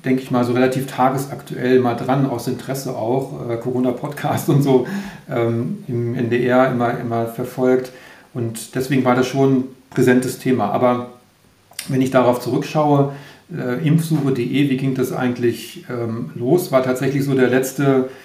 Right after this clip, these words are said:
ähm, ja, die, der letzte Kick dazu, dass im Freundeskreis tatsächlich die ersten eben, äh, ja, berechtigt waren, sich impfen zu lassen, priorisiert waren und dann immer gesagt haben, "Ja, wir kriegen aber gar keinen Termin, das ist, äh, gar nicht möglich.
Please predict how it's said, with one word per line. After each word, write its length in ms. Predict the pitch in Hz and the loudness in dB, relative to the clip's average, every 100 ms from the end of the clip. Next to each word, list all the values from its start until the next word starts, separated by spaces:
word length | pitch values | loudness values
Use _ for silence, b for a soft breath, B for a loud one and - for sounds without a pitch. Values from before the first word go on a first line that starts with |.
| B B B - | B B B -12
ähm, 600 | 135 120 120 117 117 117 113 - | -4 -2 -2 -2 -4 -6 -8 -10
ja, 100 | 123 | -6
die, 160 | 113 117 135 - 139 | -2 -2 -4 -10 -6
der 100 | 123 | -4
letzte 280 | 123 - 131 | -4 -4 -8
Kick 220 | - 139 | -6 -6
dazu, 520 | 131 127 147 139 135 B B B _ | -6 -4 2 2 2 B B B _
dass 380 | - 123 - - - | -6 -6 -6 -14 -8
im 140 | 139 | -6
Freundeskreis 960 | 117 131 143 151 - 135 139 139 - - - | -2 0 0 0 2 4 4 2 -4 -16 -12
tatsächlich 380 | 135 127 139 120 | -6 -4 -4 -4
die 120 | 131 | -4
ersten 360 | 123 131 - 127 | -2 -2 -2 -2
eben, 520 | 127 123 117 110 147 151 117 110 117 | 0 0 0 -4 -8 -10 -10 -10 -6
äh, 40 | |
ja, 60 | 131 | -6
berechtigt 540 | 113 127 135 - - | -4 -4 -6 -6 -2
waren, 180 | 131 127 | 0 2
sich 160 | 117 | -2
impfen 240 | 123 120 - | -6 -8 -8
zu 120 | 117 | -6
lassen, 320 | 104 131 170 | -4 -2 -2
priorisiert 460 | - 117 101 123 127 | -2 -2 0 -2 0
waren 400 | 156 170 190 B B B B B | 2 2 0 B B B B B
und 360 | - 123 123 - | -4 -2 -2 -2
dann 100 | 127 | 2
immer 140 | 127 | 4
gesagt 300 | 117 127 123 | 4 2 2
haben, 120 | 123 120 | 0 2
"Ja, 340 | 143 - - | 4 4 0
wir 220 | 147 120 | -2 -2
kriegen 200 | 123 131 | -2 0
aber 120 | 113 | 0
gar 120 | 110 110 | -2 -4
keinen 160 | - | -6
Termin, 400 | - 135 165 - | -4 0 0 -2
das 140 | - - | -10 -10
ist, 260 | 117 - | -12 -10
äh, 60 | 151 110 110 - | -10 -10 -8 -2
gar 140 | 110 | -2
nicht 140 | 110 | 0
möglich. 460 | 127 160 - - | 0 2 0 -4